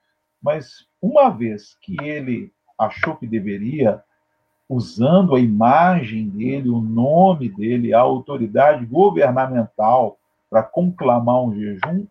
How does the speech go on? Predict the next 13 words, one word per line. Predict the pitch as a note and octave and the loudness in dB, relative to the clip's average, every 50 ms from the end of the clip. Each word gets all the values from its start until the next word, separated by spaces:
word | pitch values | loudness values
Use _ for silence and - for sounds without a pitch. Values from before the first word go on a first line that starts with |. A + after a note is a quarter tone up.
| - _ _ | -16 _ _
ótimo, | - E3+ G3 G3 - _ _ G3 F3+ F3 F3+ - _ _ _ _ _ _ _ _ _ _ | 4 4 4 2 -2 _ _ -18 -18 -18 -20 -20 _ _ _ _ _ _ _ _ _ _
vamos | - D#3+ A3 C4+ B3 | -6 -6 -6 -6 -6
fazer | - - F3+ C#3 A#2+ G#2+ G2 F2+ | -4 -4 -4 -4 -6 -8 -8 -10
isso. | E2 _ _ _ _ _ _ _ _ _ _ _ _ _ _ _ _ | -14 _ _ _ _ _ _ _ _ _ _ _ _ _ _ _ _
Só | _ - - G3 G3+ | _ 2 4 4 4
que | G3+ G#3 | 4 4
agora | D#3+ B2 A#2 G#2 A#2+ C#3+ F3 G3+ G#3 E3 - - - | 4 4 4 4 6 8 8 8 8 6 4 4 2
a | B2+ | 2
autoridade, | C3+ C#3 E3 A3 C4+ D4 C#4 - - _ _ - A3 G3 F#3+ F3 D3+ B2+ A2 G#2+ A2 B2+ D3+ G#3 A#3+ B3 A3+ B2+ B2 C#3 - | 4 6 6 6 4 2 0 -4 -10 _ _ -2 0 0 0 0 -4 -6 0 2 4 4 4 2 0 -2 -6 -12 -16 -10 -4
as | - A#2+ A2 G2+ | -2 -2 0 2
autoridades | C3+ E3+ A3 C#4+ D4+ - A3+ F#3+ D3 C3 G#2+ G#2 A2+ A2+ G#2+ G#2 G#2 A2 | 2 2 2 2 -2 -4 -4 -4 -4 -4 0 4 4 4 4 2 -2 -10
da | F#2+ G2+ A#2+ B2+ D#3+ F#3+ | -8 0 0 2 2 2
igreja | A3 F#3+ D3 C3+ B2 A#2+ C3+ F3+ A3+ A#3+ G3 C3 A2 F#2 F#2 | -2 -6 -8 -8 -8 -6 -6 -6 -6 -6 -8 -8 -10 -12 -14